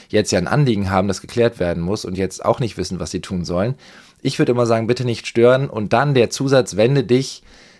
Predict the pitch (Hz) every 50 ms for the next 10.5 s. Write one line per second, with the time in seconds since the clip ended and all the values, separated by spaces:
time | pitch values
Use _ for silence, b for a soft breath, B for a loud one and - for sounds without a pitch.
0 | b b b - - 98 113 113 117 113 117 117 123 - - 120 117 101 101 110
1 | 104 107 - 98 107 - - - 107 104 - - 92 80 80 78 80 80 82 113
2 | 127 135 123 - 131 117 101 104 113 117 117 110 - 95 95 95 85 90 95 98
3 | 104 - - 98 90 - - 82 98 107 98 87 - 82 80 82 95 123 - _
4 | b b b b b b b b b - - 90 90 85 82 80 80 76 - -
5 | 101 104 92 - _ - 101 101 98 107 101 - 78 101 110 104 104 95 98 95
6 | 85 - 92 101 95 87 80 78 - 76 - - - 71 69 65 - _ _ _
7 | B B B B B B B B B B B B B B B _ _ _ _ _
8 | _ - - 107 123 156 160 - - 143 151 - - - 156 175 196 - - -
9 | _ _ _ _ _ _ - _ - - - 123 110 87 110 104 - - - 95
10 | 82 92 98 110 135 139 151 170 190 202